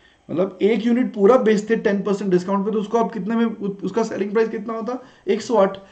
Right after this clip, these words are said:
But उसका आप वन फोर्थ बेच रहे हो, तो उस वन फोर्थ का selling price कितना होगा? one fourth zero eight, one fourth times one zero eight।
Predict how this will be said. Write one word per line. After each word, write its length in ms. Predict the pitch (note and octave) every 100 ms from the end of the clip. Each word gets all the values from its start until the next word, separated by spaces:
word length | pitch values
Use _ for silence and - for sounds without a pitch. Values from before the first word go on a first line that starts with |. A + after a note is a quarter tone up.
| _ -
But 160 | G3 G#3
उसका 200 | - B3+
आप 200 | G#3 F3
वन 200 | G3+ A#3
फोर्थ 240 | C4+ C4+
बेच 240 | G#3 A#3 C4+
रहे 80 |
हो, 100 | B3+
तो 20 | C4
उस 540 | F4+ B3+ A3+ - -
वन 240 | D#3+ F3+ A3+
फोर्थ 240 | B3+ B3+
का 80 | B3+
selling 280 | A#3+ A#3 A#3
price 200 | A#3 A3+
कितना 240 | F3+ E3+
होगा? 240 | C3+ C3+
one 100 | G#3
fourth 300 | A3+ A3+ G3
zero 260 | F3 F#3 F3+
eight, 140 | D#3+ -
one 220 | E3 F3+
fourth 360 | F#3 G#3 G3+ F#3
times 200 | F3+ F3
one 140 | F3
zero 160 | E3 D#3+
eight। 200 | D3